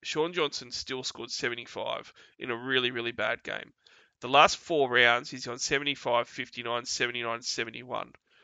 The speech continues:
Aside from the score that you could get out of him, playing the Warriors, I would be really, really comfortable with all those great V C options in the first three games to put the C on him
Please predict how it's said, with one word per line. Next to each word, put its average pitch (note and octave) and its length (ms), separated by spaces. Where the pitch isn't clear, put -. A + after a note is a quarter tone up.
Aside F#3 400
from D#3 360
the C3 60
score C3 320
that C3 100
you G#2+ 40
could C#3 160
get B2+ 160
out A#2+ 160
of - 60
him, D3+ 240
playing E3+ 260
the G3+ 80
Warriors, D#3 720
I - 80
would A#3+ 180
be B3 100
really, D3 320
really C#3 220
comfortable B2+ 600
with C3 160
all C#3+ 100
those C3 180
great B2 240
V B2 140
C B2 240
options A#2+ 360
in B2+ 80
the A#2 80
first - 360
three B2 180
games - 440
to C#3+ 120
put - 180
the - 60
C B2 280
on A#2+ 120
him A#2+ 240